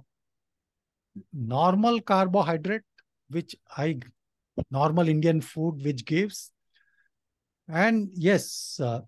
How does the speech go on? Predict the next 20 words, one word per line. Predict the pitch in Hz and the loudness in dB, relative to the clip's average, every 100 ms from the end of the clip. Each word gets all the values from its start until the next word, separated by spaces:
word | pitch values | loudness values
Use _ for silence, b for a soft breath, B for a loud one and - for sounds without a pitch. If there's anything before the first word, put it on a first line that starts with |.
| - | -4
healthy | 143 170 185 | 0 2 4
fat, | 190 - 160 180 208 _ _ _ _ _ _ _ _ _ _ 135 | 2 0 0 0 -2 _ _ _ _ _ _ _ _ _ _ -10
normal | 123 151 151 160 | -4 -4 -2 -4
nuts, | 139 143 151 - - - - - - _ _ _ _ _ _ | 0 0 0 -4 -8 -8 -10 -14 -18 _ _ _ _ _ _
seeds, | - - 156 160 160 - - - - - | -14 0 4 4 4 -2 -12 -12 -20 -6
all | 151 185 | 0 2
those | 202 214 196 | 4 2 2
things | 196 190 | 0 2
I | 170 147 | 2 0
eat. | 156 233 - _ _ _ _ _ | -2 -4 -8 _ _ _ _ _
What | 156 233 | -2 2
I | 254 | 4
have | 214 247 196 185 _ _ _ _ _ _ _ _ _ 147 175 _ | 4 2 -2 -10 _ _ _ _ _ _ _ _ _ -14 -14 _
eliminated | 147 185 240 262 262 247 | -2 2 2 2 0 -2
from | 226 220 | -2 -2
my | 196 | 0
diet | 160 127 139 170 135 _ _ _ _ _ _ _ | -2 -2 -2 -2 -4 _ _ _ _ _ _ _
is | 151 156 151 - 151 | -8 -6 -8 -12 -14
the | 147 | -12
sugar. | - 180 143 113 | -6 -4 -4 -6